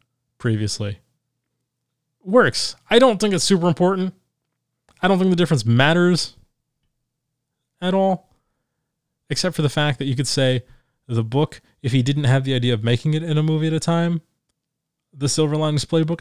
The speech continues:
I kind of like that a little bit better because it's focusing on, like I said, Pat's plan.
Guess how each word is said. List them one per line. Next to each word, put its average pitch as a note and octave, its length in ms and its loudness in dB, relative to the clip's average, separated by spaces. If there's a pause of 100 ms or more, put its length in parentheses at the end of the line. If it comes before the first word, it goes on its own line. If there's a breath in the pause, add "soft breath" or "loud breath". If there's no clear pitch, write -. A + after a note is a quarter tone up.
I C3+ 60 -2
kind F3+ 320 -2
of D#3 100 -2
like D3+ 180 0
that D3 200 -2
a A#2+ 80 -4
little A#2+ 280 0
bit A#2+ 200 -6
better A#2+ 340 -2 (480)
because A#2 260 -2
it's A#2 120 -4
focusing C3 540 0
on, B2 220 0
like A#2+ 140 0
I B2+ 100 4
said, B2 400 0 (920)
Pat's A#2+ 320 -4
plan. A#2 500 -2